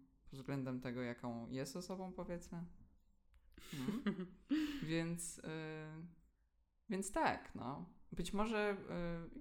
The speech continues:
Speaker 1: jasne, no. Mm, być może, nie wiem, nie czujemy do tej drugiej osoby nie wiadomo jakich emocji, czy miłości, czy zakochania, ale, mm, sądzę, że to bezpieczeństwo i taka akceptacja,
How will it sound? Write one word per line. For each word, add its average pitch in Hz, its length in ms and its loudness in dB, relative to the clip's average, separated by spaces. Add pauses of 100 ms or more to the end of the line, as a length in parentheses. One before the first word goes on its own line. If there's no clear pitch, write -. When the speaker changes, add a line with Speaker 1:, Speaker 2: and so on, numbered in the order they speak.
Speaker 1:
jasne, 269 340 0
no. 135 260 0 (160)
Mm, 135 600 -4 (1600)
być - 120 -6
może, 175 320 6 (380)
nie 196 120 2
wiem, 151 160 0
nie 151 100 -2
czujemy 180 360 2
do 135 100 2
tej 139 140 0
drugiej 139 260 0
osoby 135 340 -2
nie 135 100 0
wiadomo 127 480 0 (100)
jakich 131 340 -2
emocji, 123 580 0
czy 120 420 -2
miłości, 131 480 0
czy 123 120 -4
zakochania, 139 720 0
ale, 147 440 0
mm, 147 680 -6
sądzę, 165 340 -2
że 160 100 -6
to 156 140 -4
bezpieczeństwo 160 880 -2
i 123 100 0
taka 131 260 -4
akceptacja, 131 880 -2